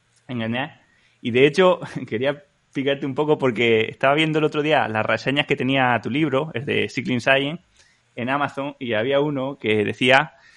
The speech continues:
que el libro, que era muy general, pues bueno, es un libro que, que coge las opiniones de, de los mayores expertos del mundo en cada tema. O sea, es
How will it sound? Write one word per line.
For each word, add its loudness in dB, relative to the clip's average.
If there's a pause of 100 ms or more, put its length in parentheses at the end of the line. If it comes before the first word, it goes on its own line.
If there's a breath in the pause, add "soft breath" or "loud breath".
(240 soft breath)
que -6
el 0
libro, 4
que -2
era 0
muy -2
general, 4
pues 0
bueno, -2 (100)
es -4
un 0
libro 0 (120)
que, 0
que -6
coge 2
las 10
opiniones 2
de, -4
de -2
los 2
mayores 2
expertos 0
del -2
mundo -2
en 0
cada 4
tema. -6 (200)
O -20
sea, -2
es -6